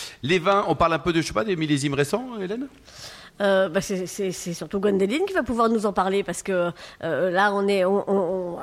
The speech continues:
Speaker 2: on, on peut commencer à parler déjà de deux mille vingt-trois. Ça s'est passé comment ?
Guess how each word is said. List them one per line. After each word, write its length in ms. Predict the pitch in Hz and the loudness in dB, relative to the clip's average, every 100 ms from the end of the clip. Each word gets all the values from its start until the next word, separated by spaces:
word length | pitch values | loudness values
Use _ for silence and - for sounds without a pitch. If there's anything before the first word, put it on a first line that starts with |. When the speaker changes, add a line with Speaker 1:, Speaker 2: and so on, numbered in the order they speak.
| - | -10
Speaker 2:
on, 300 | 185 180 - - | -10 -10 -10 -12
on 40 | |
peut 160 | - 185 | -10 0
commencer 440 | 233 240 240 285 | 2 2 2 2
à 80 | 240 | 2
parler 320 | - 185 208 | 2 0 2
déjà 220 | 202 214 | 2 0
de 60 | 202 | 0
deux 80 | 190 | 0
mille 180 | 190 | 2
vingt-trois. 400 | 180 196 220 339 | 2 0 2 0
Ça 80 | 359 | 0
s'est 140 | - 214 | -2 -4
passé 260 | 196 214 | -2 -2
comment ? 300 | 226 226 233 | -2 0 -2